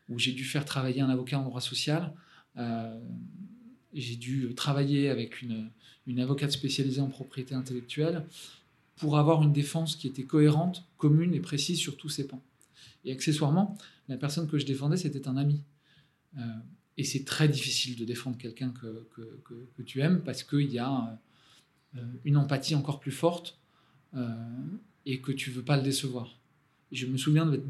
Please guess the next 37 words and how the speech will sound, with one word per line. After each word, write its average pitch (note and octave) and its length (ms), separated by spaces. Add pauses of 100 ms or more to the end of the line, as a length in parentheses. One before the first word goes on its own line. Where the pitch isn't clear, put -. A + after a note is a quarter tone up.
m'être B2+ 420
levé D3+ 500
pour D3 220
plaider C3+ 400
à, A2+ 300 (600)
à, A#2 260
à A#2+ 80
la A#2 100
dernière A#2+ 340
audience, C#3+ 480 (720)
euh, C#3+ 40 (1400)
qui - 120
a B2 40
eu B2 100
lieu C3 140
dans A#2+ 160
ce A2+ 80
dossier A#2+ 220
jusqu'à B2 180
maintenant, C3 180
parce C#3+ 160
qu'il B2 100
n'est A#2 80
pas D3 80
totalement C3 400
terminé, B2+ 380
donc A#2+ 160
je A#2 60
vais A#2 80
pas C#3+ 100
totalement C3 420
pérorer B2 480
avant A2+ 200
que - 120
tout - 140
soit B2 160
terminé. A#2+ 380